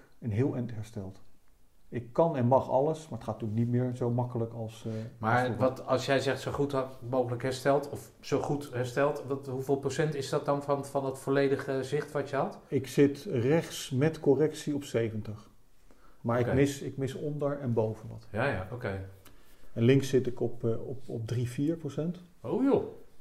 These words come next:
Speaker 1: Ja, dus links is, links doet nog mee. Ik moet wel zeggen, als ik, als ik dit doe, dan mis ik het.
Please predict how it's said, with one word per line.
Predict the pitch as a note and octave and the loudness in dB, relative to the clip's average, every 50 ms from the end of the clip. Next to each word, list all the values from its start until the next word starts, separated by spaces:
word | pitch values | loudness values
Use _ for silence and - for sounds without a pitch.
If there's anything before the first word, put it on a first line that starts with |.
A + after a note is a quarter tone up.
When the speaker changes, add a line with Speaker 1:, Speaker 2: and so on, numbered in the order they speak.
| - - - - _ | -14 -14 -16 -8 _
Speaker 1:
Ja, | B2+ B2 A#2+ - | -2 -2 -2 -4
dus | A#2 G#2+ - | -8 -2 2
links | A2+ A2+ A2 A2+ B2 | 2 2 2 0 -2
is, | G#2 - - | -6 -6 2
links | B2 A#2+ B2+ A#2+ G#2+ | 4 4 4 4 4
doet | - C#3+ B2+ | 2 2 4
nog | B2 B2 G#2 | 4 4 6
mee. | A2 A#2+ A#2+ C3 C#3+ D#3 E3+ F3 | 6 8 8 8 8 8 6 4
Ik | D#3 D3+ | 4 6
moet | G3+ A#3 | 8 8
wel | A#3 F3 | 8 8
zeggen, | F#3+ F#3+ F3+ F#3+ | 8 6 8 6
als | F3 - | 4 2
ik, | F3 D#3 | 2 0
als | E3+ D3+ D3 | 0 0 0
ik | C#3+ C3 C3+ | 0 4 8
dit | D#3 F3+ D3 B2+ | 8 8 10 10
doe, | C#3 D3 D3 | 6 6 6
dan | D3 C#3+ | 6 6
mis | D3+ D#3+ B2 | 6 6 6
ik | A#2+ A2+ | 4 2
het. | A2+ G#2 G2 - | 2 0 -4 -4